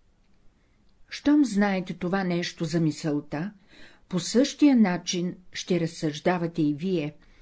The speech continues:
естествено да върви мисълта. Казвате, че всичките неща си имат свои причини.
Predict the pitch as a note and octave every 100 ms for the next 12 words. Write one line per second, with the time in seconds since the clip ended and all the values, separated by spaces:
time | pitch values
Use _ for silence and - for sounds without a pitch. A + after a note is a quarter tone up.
0 | - - - E3+ - F3 A3+ - - B3+
1 | C4 A3 D#3 D3+ D3 D3+ G3 G3+ _ -
2 | F3+ E3 F3 D#3+ D#3 C#3 D3 D#3 _ _
3 | - - - - - - F#3+ F#3 F3+ F#3+
4 | - A3 B3+ - _ _ - - F3 E3+
5 | - - C#4+ D4 - A3+ A3 G3+ - G3
6 | F#3 F#3 - - - F#3+ G#3+ A3 A3 -
7 | E3 E3+ E3 - D#3+ - - D#3+ D3